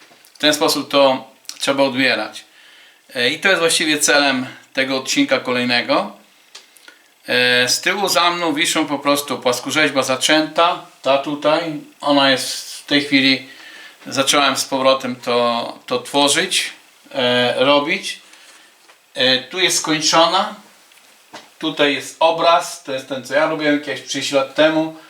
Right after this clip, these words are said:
i tutaj jest scena z ukrzyżowania. To są obrazy, nie ma słów, słowa ja mówię. E,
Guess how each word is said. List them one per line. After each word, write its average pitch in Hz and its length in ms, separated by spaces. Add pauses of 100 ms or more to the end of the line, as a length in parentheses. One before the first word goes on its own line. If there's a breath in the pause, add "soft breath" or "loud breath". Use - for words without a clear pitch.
(260 loud breath)
i 139 100
tutaj 170 280
jest 147 200
scena 143 560
z - 140
ukrzyżowania. 123 760
To 208 80
są - 240
obrazy, 127 540
nie 185 140
ma 190 120
słów, - 580
słowa 185 380
ja 165 120
mówię. 110 440 (1000 loud breath)
E, 123 580